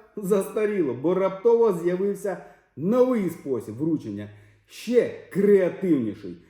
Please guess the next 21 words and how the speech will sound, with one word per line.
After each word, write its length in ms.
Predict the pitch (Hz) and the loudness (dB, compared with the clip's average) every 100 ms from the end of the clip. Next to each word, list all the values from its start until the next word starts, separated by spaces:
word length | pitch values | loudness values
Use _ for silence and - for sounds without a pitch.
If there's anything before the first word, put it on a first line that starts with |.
| _ - | _ 0
Розбираємо 680 | 175 175 196 190 160 131 104 - | 0 2 2 4 2 0 -4 -4
на 200 | 123 160 | 0 2
реальному 480 | 151 127 117 113 113 | 2 0 0 -2 -2
прикладі, 420 | 156 233 208 185 170 | -4 -4 -2 -2 -2
як 100 | 147 | -2
завжди, 320 | 143 143 143 | -2 -2 -4
коротко 400 | 147 131 120 127 | -2 -4 -4 -6
і 40 | |
по 140 | 117 135 | -8 -8
суті. 380 | 202 208 202 180 - _ | -6 -4 -4 -8 -12 _
А 100 | 160 | 0
якщо 300 | 175 175 196 | 0 0 -2
відео 400 | 185 160 156 160 | 0 2 4 2
корисне, 440 | 196 220 220 196 165 | 0 0 0 -2 -4
тисніть, 540 | - 175 160 143 120 - _ _ _ _ _ _ _ _ | -2 -2 -2 -4 -6 -12 _ _ _ _ _ _ _ _
поділіться 560 | 156 160 175 180 170 135 | -2 2 2 2 -2 -4
та 120 | 151 | -4
підпишіться 680 | 147 180 - 147 160 - 127 | -4 -6 -6 -8 -6 -8 -6
на 100 | 127 | -4
мою 220 | 131 135 | -4 -4
сторінку 560 | 170 190 220 202 185 | -4 -4 -4 -2 -2